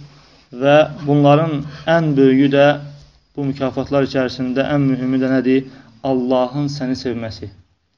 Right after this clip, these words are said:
Allahın sevgisinə nail olmaq. Çünki bundan böyük mükafat, bundan böyük, yəni,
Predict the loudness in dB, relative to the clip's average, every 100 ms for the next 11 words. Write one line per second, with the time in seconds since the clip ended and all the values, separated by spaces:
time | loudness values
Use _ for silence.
0 | _ -8 -4 -2 -2 -4 -4 -4 -2 -6
1 | -6 -4 -4 -6 -18 -20 _ -10 -4 0
2 | 0 0 0 0 -2 -8 -6 -4 -6 -4
3 | -4 0 2 2 0 -8 -20 _ _ _
4 | _ _ _ _ _ _ _ -4 -2 0
5 | 0 2 2 2 0 -8 -8 -6 -8 -6
6 | -8 -6 -4 -2 -2 0 0 -2 -10 -20
7 | -20 -20 _ _ -14 -8 -6 -6